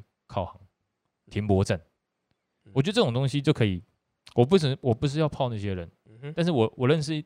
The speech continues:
Speaker 1: 另外一种新时代的女性是真的厉害。
Speaker 2: 嗯哼。
Speaker 1: 她就讲说，你们男生真的不够格，就是我做得很好，我不需要男性，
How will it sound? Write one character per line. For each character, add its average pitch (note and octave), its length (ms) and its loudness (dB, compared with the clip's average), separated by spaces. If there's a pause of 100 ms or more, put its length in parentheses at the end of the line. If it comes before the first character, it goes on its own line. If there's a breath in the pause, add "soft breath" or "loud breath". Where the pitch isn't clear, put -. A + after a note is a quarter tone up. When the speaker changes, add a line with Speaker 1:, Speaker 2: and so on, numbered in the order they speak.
Speaker 1:
另 D3 120 -4
外 B2+ 120 0
一 A#2+ 40 -4
种 F#2+ 160 -10
新 A2+ 180 -10
时 G2+ 120 -10
代 G#2 120 -4
的 F#2+ 40 -4
女 F2 140 -10
性 G2 160 -12
是 G2 60 -12
真 A2+ 180 -14
的 F#2+ 80 -4
厉 F2 180 -8
害。 E2 160 -10 (260)
Speaker 2:
嗯 A2 120 -20
哼。 A#2+ 220 -20 (280)
Speaker 1:
她 B2 120 -6
就 B2 140 -2 (200)
讲 F2 180 -8
说， G2+ 240 -4 (380)
你 G#2 100 -16
们 F#2+ 120 -4
男 G2 140 -6
生 A#2 160 -10
真 C3 140 -8
的 A#2 100 -6 (320)
不 A2+ 80 -10
够 A2 260 2 (100)
格， E2+ 300 -10 (200)
就 A#2 100 -12
是 A2 220 -8 (320)
我 B2 160 -8
做 E3 160 -2
得 A2 80 -2
很 G2+ 120 -10
好， G#2 300 -10
我 A2 80 -6
不 C#3 120 -8
需 C3 100 -8
要 B2+ 140 -2
男 F#2+ 160 -8
性， F#2 200 -12